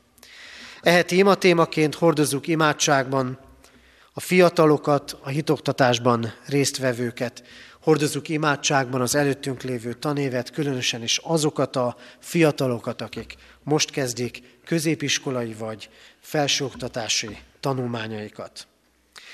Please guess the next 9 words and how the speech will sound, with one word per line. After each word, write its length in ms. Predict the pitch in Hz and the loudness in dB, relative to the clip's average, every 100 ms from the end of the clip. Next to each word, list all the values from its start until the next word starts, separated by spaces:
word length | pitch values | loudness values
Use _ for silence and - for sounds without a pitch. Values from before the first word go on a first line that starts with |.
| - | -20
Hirdetjük 560 | - 175 175 170 - 147 | -2 2 4 4 2 -6
a 40 | |
testvéreknek, 880 | 139 170 170 180 151 139 143 123 - _ _ _ _ _ _ | -2 0 0 0 0 -2 -4 -6 -8 _ _ _ _ _ _
hogy 320 | - 131 139 - | -4 0 0 -2
újraindultak 680 | 220 196 165 147 139 139 - | 2 4 4 0 -2 -4 -6
a 40 | |
reggeli 480 | 139 180 160 160 147 | -2 0 0 0 2
áhítatok. 600 | 143 131 135 131 123 - | 2 0 -4 -8 -10 -6
Minden 580 | 151 170 147 139 127 | -2 -2 0 0 -2